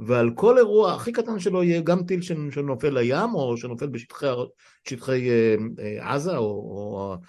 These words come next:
אה, רפיח, איפה שזה לא היה, אנחנו מיד מגיבים, ו-, ומגיבים כואב.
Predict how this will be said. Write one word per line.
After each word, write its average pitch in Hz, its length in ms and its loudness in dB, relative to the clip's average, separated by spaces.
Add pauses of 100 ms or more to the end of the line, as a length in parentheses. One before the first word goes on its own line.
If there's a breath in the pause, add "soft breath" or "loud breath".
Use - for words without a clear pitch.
(320 soft breath)
אה, 95 240 -4 (300)
רפיח, 160 380 -4
איפה 131 160 -8
שזה 110 160 -6
לא 110 120 0
היה, 143 260 0 (300 loud breath)
אנחנו 131 260 -2
מיד 151 240 2
מגיבים, 185 500 2 (160)
ו-, 135 120 -2 (100)
ומגיבים 127 460 -4
כואב. 117 340 2